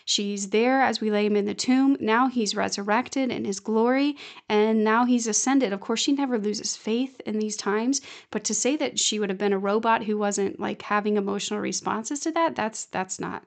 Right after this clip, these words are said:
that's not accurate. She's fully human, right? Just like us. She would have been experiencing all of this. So she herself would have been sitting in this longing during this time, um,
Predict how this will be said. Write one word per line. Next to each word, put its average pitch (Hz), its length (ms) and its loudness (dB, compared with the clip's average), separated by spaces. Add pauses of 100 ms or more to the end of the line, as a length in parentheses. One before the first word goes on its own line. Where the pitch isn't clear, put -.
that's 190 200 -8
not 175 140 -6
accurate. 294 400 -6
She's 233 220 -6
fully 254 300 -2
human, 294 520 -6
right? 262 260 -2
Just 247 220 -4
like 240 180 -4
us. - 280 -2 (300)
She - 140 0
would 247 120 4
have 226 80 -2
been 233 140 0
experiencing 247 640 -2
all 269 240 0
of 220 60 -2
this. 202 200 -4 (180)
So 247 200 0
she 320 200 4
herself 269 380 -2
would 240 100 0
have 226 60 -6
been 214 120 0
sitting 240 280 -2
in 220 80 0
this 202 240 -2
longing 202 800 -4 (320)
during 220 260 2
this 208 180 2
time, 196 500 0 (260)
um, 202 340 2